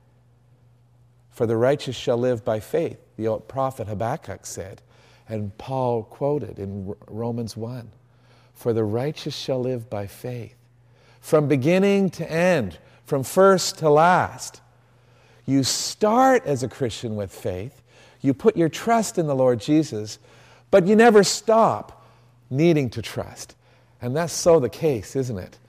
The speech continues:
In a way, God never seems, you know, you can't see him. And so sure, he helped me yesterday, but what has he done for me today?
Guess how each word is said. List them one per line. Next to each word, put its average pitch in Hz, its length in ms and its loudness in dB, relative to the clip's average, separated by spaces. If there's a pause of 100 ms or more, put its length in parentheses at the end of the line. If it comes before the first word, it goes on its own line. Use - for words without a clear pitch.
(380)
In 131 100 -4
a 135 60 0
way, 135 420 6
God 143 300 4
never 160 340 4
seems, 147 640 -4 (640)
you 131 100 -2
know, 135 100 2
you 135 140 2
can't 202 300 0
see 220 260 0
him. 123 320 2 (380)
And 135 100 -2
so 170 180 4
sure, 254 320 4
he 165 140 6
helped 147 300 4
me 131 140 0
yesterday, 127 580 4
but 123 100 2
what 156 140 6
has 165 100 2
he 165 100 0
done 160 220 2
for 156 140 -6
me 151 160 0
today? 135 500 2